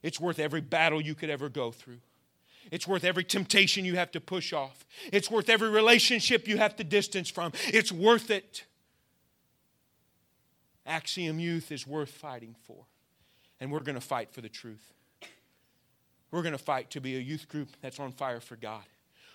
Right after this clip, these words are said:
We're gonna fight. We're gonna use the weapons of our warfare are not carnal,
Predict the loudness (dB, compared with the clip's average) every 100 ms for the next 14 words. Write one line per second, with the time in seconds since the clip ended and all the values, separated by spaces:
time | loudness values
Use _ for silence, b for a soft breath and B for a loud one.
0 | b -8 -6 -8 -4 -4 -4 -10 B -10
1 | -8 -6 -6 -6 -6 -4 -2 -4 -6 -6
2 | -4 -4 -4 -6 -8 -8 -8 -6 -8 -8
3 | -12 -12 -10 -14